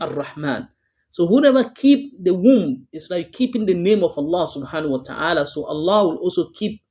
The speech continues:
you. Allah will complete you. Allah will make you great.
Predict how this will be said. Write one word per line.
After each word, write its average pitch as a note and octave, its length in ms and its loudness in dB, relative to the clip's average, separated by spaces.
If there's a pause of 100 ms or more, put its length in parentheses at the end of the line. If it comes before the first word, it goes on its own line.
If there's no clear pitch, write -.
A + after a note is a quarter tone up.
you. F3 300 -2 (400)
Allah E3+ 460 0
will D3+ 220 0 (100)
complete F3+ 540 -2
you. D#3+ 220 -2
Allah F#3 320 2
will F3 140 2
make G3+ 200 0
you E3+ 80 -6
great. D3 460 6